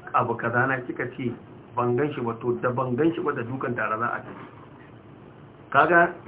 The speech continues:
sai ya fito ya faɗa mata cewa tun da, da haka duk mutumin da ya tabbata yana dukan mata irin wannan, <coughs> idan an zo neman aure, bai kamata a bashi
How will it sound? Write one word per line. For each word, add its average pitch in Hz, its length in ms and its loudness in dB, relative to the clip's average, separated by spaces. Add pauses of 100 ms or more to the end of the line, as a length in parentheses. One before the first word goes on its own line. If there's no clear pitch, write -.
sai 175 140 8
ya 185 80 10
fito 180 240 2
ya 185 80 6
faɗa 185 280 4
mata 156 200 0 (120)
cewa 139 340 4 (400)
tun 175 200 0
da, 156 140 0
da 156 140 2
haka 196 220 2
duk 156 160 0
mutumin 170 440 0
da 127 80 -4
ya 135 100 -2
tabbata 131 460 -6
yana 135 200 -2
dukan 120 340 -4
mata 113 280 -4
irin 117 200 -4
wannan, 104 320 -6 (680)
<coughs> - 580 4
idan 139 180 0
an 151 140 -2
zo 151 120 0
neman 147 280 0
aure, 147 340 0 (480)
bai 101 100 -10
kamata 123 540 0 (100)
a 98 100 -6
bashi 117 360 -2